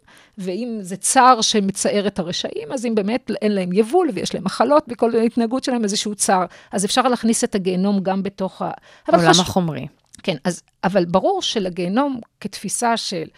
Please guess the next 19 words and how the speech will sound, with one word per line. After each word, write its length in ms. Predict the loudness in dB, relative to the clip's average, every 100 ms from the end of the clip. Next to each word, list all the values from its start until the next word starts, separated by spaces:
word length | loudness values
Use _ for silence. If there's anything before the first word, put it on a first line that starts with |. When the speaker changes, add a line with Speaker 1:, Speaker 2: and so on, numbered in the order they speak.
| -20 -20 -20 _
Speaker 1:
שהגוף 640 | -4 -2 -2 2 2 4
מגיע, 500 | 0 0 -2 -2 0 -2
ועכשיו 420 | -4 -4 -2 -2
הוא 60 | -2
יישרף 800 | -2 -4 -4 -2 0 0 -2 -6
ב-, 80 | -2
ב-, 460 | 0 0 0 -2 -4
באש 640 | 0 0 -2 -2 0 0
הגיהנום, 540 | 0 0 2 0 0
ויהיה 220 | -2 -2 0
לו 120 | -2 -4
כל 140 | -4
מיני, 500 | -2 -2 -2 -2 -2
אה, 300 | -4 -4 -6 -8 -14 -20 _
עונשים 580 | 0 2 4 4 2 2
על 80 | 2
ההתנהגות 560 | 0 2 0 0 -2
שלו 220 | -2 -2 -2
וכולי, 300 | -4 -6